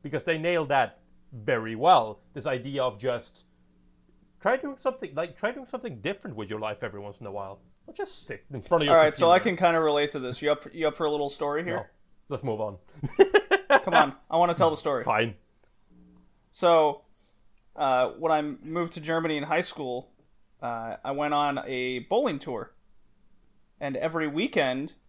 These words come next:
Speaker 2: I would hop, I would pick a bowling tournament somewhere in the country of Germany and just hop on a train and go to that tournament.
Speaker 1: Mm-hmm.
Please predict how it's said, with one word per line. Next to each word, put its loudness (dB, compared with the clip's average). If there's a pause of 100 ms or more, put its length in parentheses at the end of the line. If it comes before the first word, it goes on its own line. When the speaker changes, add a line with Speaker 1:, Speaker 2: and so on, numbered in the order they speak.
(320)
Speaker 2:
I 2
would 4
hop, 6
I 2
would 0
pick 0
a 2
bowling 4
tournament 0
somewhere 2
in -2
the -6
country -4
of -8
Germany -6 (1500)
and -4
just -6
hop 6
on 6
a 0
train -4
and -6
go 0 (120)
to -12
that -4
tournament. -8
Speaker 1:
Mm-hmm. -12